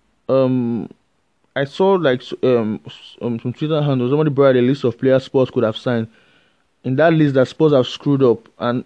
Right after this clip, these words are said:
and I think a list of players that Spurs have signed. That which one do you think Spurs could have gotten if they were not a Champions League team? And I'll say this: you don't, you, you really do not know if a player is gonna be good or not. And do not say,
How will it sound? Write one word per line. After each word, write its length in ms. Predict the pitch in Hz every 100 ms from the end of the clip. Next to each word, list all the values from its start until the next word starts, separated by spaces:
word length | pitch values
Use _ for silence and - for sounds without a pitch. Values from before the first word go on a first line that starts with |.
| -
and 260 | 135 131
I 40 | 123
think 180 | 185 175
a 40 |
list 200 | 143 175
of 120 | 139
players 200 | 139 139
that 100 | 131
Spurs 300 | - 139 139
have 140 | 127 110
signed. 360 | - 123 120
That 140 | 113 110
which 280 | 139 156 143
one 160 | 139
do 80 | 123
you 80 | 139
think 240 | 139 131
Spurs 320 | - - 127
could 140 | - 104
have 180 | 101 117
gotten 400 | 117 - 101 104 _ _ _ _ _ _ _ -
if 160 | 170
they 120 | 135
were 60 | 120
not 160 | 131 135
a 40 |
Champions 300 | 127 127 123
League 160 | 123 123
team? 200 | 113 - _ _ _ _ _ -
And 100 | 185
I'll 100 | 226
say 220 | 226 285
this: 300 | 196 165 120 - _ _ _
you 140 | 175
don't, 200 | 202 302 -
you, 140 | 180
you 220 | 175 180 180
really 260 | 170 277
do 140 | 208 151
not 200 | 147 139
know 380 | 123 123 123 -
if 320 | 135 131 - - _ _ _ -
a 80 | 127
player 280 | - 147
is 100 | 135
gonna 160 | 117 127
be 100 | 107
good 220 | 101 120
or 80 | 110
not. 220 | 113 110
And 180 | - 147
do 100 | 220
not 180 | 240 190
say, 360 | - 147 123